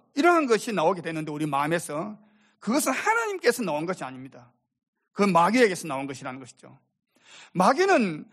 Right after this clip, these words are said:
하나님 말씀을 계속 부담스럽게 여기도록 하고 시험 들게 하고 화를 내게 하고 이렇게 한다는 것입니다.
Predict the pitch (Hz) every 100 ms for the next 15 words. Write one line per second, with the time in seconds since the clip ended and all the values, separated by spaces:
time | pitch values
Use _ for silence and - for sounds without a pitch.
0 | - - 339 294 247 208 208 247 226 214
1 | 185 320 381 466 440 _ _ _ _ _
2 | 151 165 226 247 220 214 202 202 190 190
3 | 170 165 143 170 185 247 294 _ _ _
4 | _ _ - - 220 220 202 180 170 170
5 | 185 247 285 - _ _ _ - 165 196
6 | 254 214 180 180 160 220 269 277 _ -
7 | 226 220 151 151 143 127 127 127 -